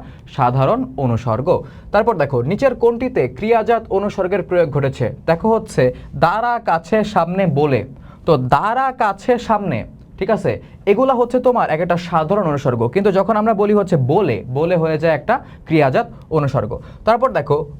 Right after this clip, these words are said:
কোনটি অনুসর্গের উদাহরণ? আপনি, তুমি, ঠিক আছে, এগুলো তো এক একটা সর্বনাম,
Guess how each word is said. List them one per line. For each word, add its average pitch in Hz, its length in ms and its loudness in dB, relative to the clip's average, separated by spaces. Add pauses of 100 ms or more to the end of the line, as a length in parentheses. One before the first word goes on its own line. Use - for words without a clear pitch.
কোনটি 240 520 0
অনুসর্গের 202 600 -2
উদাহরণ? 143 520 0 (120)
আপনি, 214 500 0
তুমি, 196 440 -2 (200)
ঠিক 208 100 -2
আছে, 190 200 0
এগুলো 170 220 -2
তো 175 100 -2
এক 156 60 -2
একটা 156 140 -2
সর্বনাম, 147 600 -2